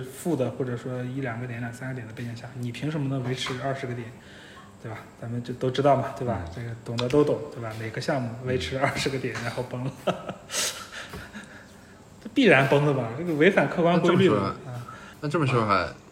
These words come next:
Speaker 2: 就S B T啊，或者这些新的想法，应该在下个，
Speaker 1: 对啊。
Speaker 2: 下个时，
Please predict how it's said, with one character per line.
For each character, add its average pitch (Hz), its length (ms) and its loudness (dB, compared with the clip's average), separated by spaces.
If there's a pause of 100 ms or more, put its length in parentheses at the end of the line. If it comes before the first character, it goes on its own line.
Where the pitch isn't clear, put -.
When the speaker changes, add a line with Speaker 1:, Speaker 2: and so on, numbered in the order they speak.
(300)
Speaker 2:
就 104 80 -4 (120)
S 98 220 -4
B 113 120 0
T 117 220 -2
啊， 90 160 4
或 90 140 -2
者 90 120 -2
这 90 140 -6
些 90 80 -4
新 98 160 -8
的 95 100 -4
想 85 200 -8
法， 73 160 -6 (220)
应 95 60 -10
该 90 60 -8 (500)
在 95 80 -4
下 95 180 -2
个， 87 140 -4 (460)
Speaker 1:
对 208 120 2
啊。 208 40 2
Speaker 2:
下 98 120 2
个 - 100 -2
时， - 80 -8